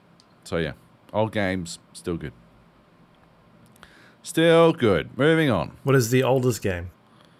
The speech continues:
Speaker 1: The oldest game? Chess? I don't know.
Speaker 2: What, what is the oldest game? <laughs> Is it chess?
Speaker 1: Uh,
Speaker 2: The oldest video game.
Speaker 1: The oldest video game? Pong? Table tennis, isn't it called? Tennis for two? No. Ta-, table tennis.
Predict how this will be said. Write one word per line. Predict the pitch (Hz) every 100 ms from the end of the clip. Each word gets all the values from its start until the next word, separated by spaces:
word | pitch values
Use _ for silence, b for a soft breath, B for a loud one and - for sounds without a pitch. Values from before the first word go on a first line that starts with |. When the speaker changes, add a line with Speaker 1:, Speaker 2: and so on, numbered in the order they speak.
| b b _
Speaker 1:
The | 82
oldest | - 98 73 -
game? | 55 52 - _ _ _ _ _ _ 123
Chess? | 104 98 - - -
I |
don't | 104 85
know. | 107
Speaker 2:
What, | 104 - -
what | 120
is | - 113
the | 107 101
oldest | 92 92 -
game? | - 104 -
<laughs> | - _ -
Is | 139 139
it |
chess? | 156 160 170 - - -
Speaker 1:
Uh, | 107 120 123
Speaker 2:
The | 117
oldest | 131 131 110
video | 127 127 92
game. | 90 87 - b b b b _
Speaker 1:
The | 78
oldest | 101 65 -
video | 85 101
game? | - 60 80
Pong? | - 175 269 254 - _ _ -
Table | 135 147 170
tennis, | 175 220 -
isn't | - 214
it | 202
called? | - 247 240 _ _ _ _ _ _ _ _
Tennis | - 135 143
for | -
two? | 131 - 170 214 220
No. | 92 69 65 _ _ _
Ta-, | - -
table | - 156
tennis. | 135 - 107 -